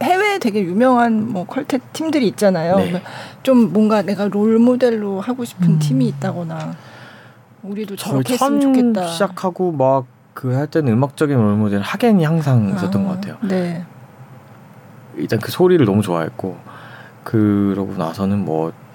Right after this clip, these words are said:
Speaker 2: 알테미스 퀄텟도 있고 뭐 벨차도
Speaker 1: 음.
Speaker 2: 직접 배우기도 했고 너무 좋아-, 연-, 지금도 연주 너무 좋아하고
Speaker 1: 네.
Speaker 2: 그렇긴 하지만 이제 저희가 딱 어떤 프로페셔널 퀄텟으로서 이제 사-, 한 지가 너무 시간이 오래되다 보니까 이제는 막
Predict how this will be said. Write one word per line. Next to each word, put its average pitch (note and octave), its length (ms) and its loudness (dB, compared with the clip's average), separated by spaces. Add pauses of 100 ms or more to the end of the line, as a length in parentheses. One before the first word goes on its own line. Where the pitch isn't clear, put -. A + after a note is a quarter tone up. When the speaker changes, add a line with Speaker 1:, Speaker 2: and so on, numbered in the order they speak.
(400)
Speaker 2:
알테미스 - 460 -4
퀄텟도 - 400 -8
있고 - 260 -12
뭐 - 220 -8
벨차도 F#2+ 560 -6 (260)
Speaker 1:
음. A#3 140 -2 (100)
Speaker 2:
직접 - 300 -12
배우기도 G#2 400 0
했고 G2+ 320 -8
너무 G2+ 180 -2
좋아-, F#2 300 -2
연-, G2 100 0
지금도 A#2+ 300 2
연주 F2+ 180 -4
너무 F#2 180 -4
좋아하고 F#2+ 340 -6 (100)
Speaker 1:
네. G3 340 0 (140)
Speaker 2:
그렇긴 A2+ 340 2
하지만 C3 380 2
이제 G2 180 -4 (400)
저희가 A2 320 -6
딱 B2 220 -6 (760)
어떤 G2+ 260 -10
프로페셔널 C3 480 -2
퀄텟으로서 A#2 680 -6
이제 - 140 -12
사-, B2 200 -8
한 A#2+ 280 -2
지가 A2 200 -2 (220)
너무 G#2 240 0
시간이 C#3+ 260 -4
오래되다 G2 480 -4
보니까 E2 480 -14 (560)
이제는 F2 640 -10
막 - 140 -16